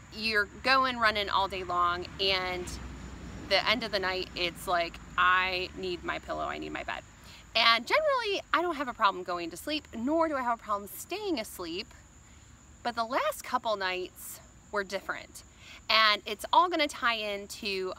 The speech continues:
a topic that I'm really excited to share with you. But first, I wanna share a story.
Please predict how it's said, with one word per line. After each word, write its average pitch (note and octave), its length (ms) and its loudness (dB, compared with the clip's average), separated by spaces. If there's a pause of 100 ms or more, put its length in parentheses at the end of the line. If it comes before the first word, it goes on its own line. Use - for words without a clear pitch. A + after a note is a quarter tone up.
a G3 140 0
topic F4+ 460 -2
that G#3 100 0
I'm G3 100 -4
really G3 200 0
excited F3+ 380 -8
to F3+ 60 -12
share F#3 220 -6
with D#3+ 180 -14
you. - 220 -14 (1500)
But G#3 220 2
first, C4 760 0
I G#3 100 0
wanna G3 220 0
share F3+ 220 -6
a E3+ 60 -8
story. - 480 -10